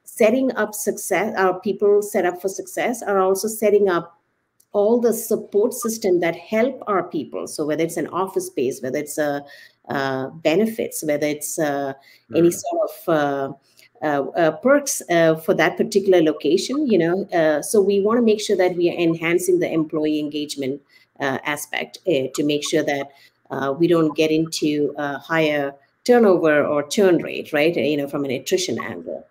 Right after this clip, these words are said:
Speaker 1: Uh, and I, I, but I think the best part is it, it is access, it is giving us access to a larger and a more diverse talent pool, uh, perhaps, uh, based on each country, you know, a lower cost. Uh, and, and I do strongly believe that cultural diversity really impacts innovation,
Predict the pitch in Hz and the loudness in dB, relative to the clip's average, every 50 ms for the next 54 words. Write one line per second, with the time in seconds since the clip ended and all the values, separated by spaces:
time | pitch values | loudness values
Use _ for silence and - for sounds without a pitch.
0 | _ _ - - - _ _ - 170 160 - - 170 - - - _ - 240 - | _ _ -20 -20 -20 _ _ -2 -2 -2 -2 -2 -6 -10 -10 -16 _ -10 -6 0
1 | 220 214 - 196 185 - 220 233 226 226 233 233 277 269 247 226 226 226 226 226 | 2 2 2 2 0 0 4 4 6 6 6 4 4 2 2 4 4 4 4 2
2 | - - 226 208 202 214 220 214 220 208 214 - 202 185 202 254 254 - - 196 | 2 0 2 2 2 2 2 4 2 2 4 6 8 8 8 8 6 2 -2 -2
3 | 196 196 196 - 208 196 190 190 180 175 202 226 220 - 214 185 185 190 185 185 | -2 -2 -2 0 0 0 0 2 2 2 2 2 2 0 0 2 4 4 4 2
4 | 185 - 165 170 165 - - 170 - 196 180 165 151 151 147 147 151 151 - 185 | 2 -2 -4 -4 -4 -6 -10 -4 2 2 2 2 2 0 0 -2 -2 -2 -2 0
5 | 202 214 185 170 151 151 151 156 160 160 160 139 120 151 156 - - 208 202 220 | 2 2 2 0 0 0 0 0 0 -2 -2 -6 -6 -6 -8 -8 -6 -4 -4 -2
6 | 196 131 - - - - 82 76 82 - _ _ _ _ _ - - 147 147 143 | -2 -4 -6 -8 -10 -10 -10 -10 -12 -14 _ _ _ _ _ -8 -4 -2 -2 -2
7 | 139 139 139 139 139 - 147 139 151 160 208 208 - - - - - 175 170 165 | -2 -2 -4 -6 -4 -4 -4 -2 0 -2 -2 -2 -4 -10 -10 -4 -2 0 2 2
8 | 160 156 156 160 156 151 156 - - 170 165 160 160 151 - - 175 170 - - | 2 2 0 0 -2 -2 -2 -2 -2 -2 0 0 0 -2 -2 -2 -2 -2 -2 -4
9 | 180 147 147 - - 185 208 240 247 202 160 156 151 - - 170 160 160 202 220 | -4 -4 -2 -2 0 0 0 2 2 2 2 2 0 0 0 0 2 4 2 2
10 | - - - - - 95 71 - - - - - _ _ _ _ _ - _ _ | 2 0 -4 -4 -10 -10 -8 -8 -10 -12 -14 -18 _ _ _ _ _ -20 _ _
11 | - 156 151 139 143 - - 190 196 196 190 180 - - - - - _ - 202 | -6 -4 -4 -2 -4 -4 -2 2 4 4 4 2 -2 -6 -14 -18 -14 _ 0 4
12 | 208 208 208 196 208 233 247 247 233 226 226 - - - 233 214 214 208 196 196 | 6 6 6 6 4 2 4 4 4 2 0 -2 -4 -2 0 4 6 8 8 8
13 | 185 190 190 190 190 190 190 180 180 - - 185 175 175 - - 196 185 170 180 | 8 8 6 6 8 6 4 2 2 -2 -2 -2 -2 -2 0 2 2 2 2 0
14 | 156 - 160 160 175 - - 226 226 226 240 233 226 185 190 196 202 202 196 190 | 0 2 2 0 0 -2 -4 -2 0 0 0 0 0 2 4 4 6 6 4 2
15 | 175 175 - 175 160 160 160 - - - 196 190 175 156 - 147 147 156 - - | 0 -2 -4 -2 -2 -2 -4 -6 -8 0 2 4 4 4 2 0 -2 -2 -4 -8
16 | - | -10